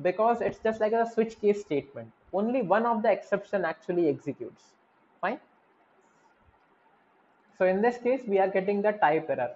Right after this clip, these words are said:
And now why did I put the brackets here? So for example, if you want to check for ten types of exceptions, right? So in this case, entering except, except, except ten times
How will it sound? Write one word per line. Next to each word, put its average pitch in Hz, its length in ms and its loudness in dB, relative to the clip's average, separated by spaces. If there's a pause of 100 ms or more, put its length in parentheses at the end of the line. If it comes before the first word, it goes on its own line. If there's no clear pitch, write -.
And 190 200 -4
now 262 200 -2
why 220 200 2
did 214 160 0
I 214 80 0
put 165 340 -8
the 233 180 -2 (920)
brackets 147 560 0
here? 113 180 -6 (600)
So 170 80 -4
for 214 220 2
example, 247 520 0
if 196 140 0
you 208 60 0
want 214 260 0
to 240 100 0
check 208 320 -2
for 214 120 0 (120)
ten 247 220 0
types 190 260 0
of 190 140 0
exceptions, 160 800 -6 (180)
right? 170 240 0 (400)
So - 120 -2
in 170 180 0
this 226 260 0
case, 214 360 2 (100)
entering 180 440 0
except, 190 460 -2
except, 196 400 -2
except - 400 -4
ten 196 200 -2
times 196 240 -2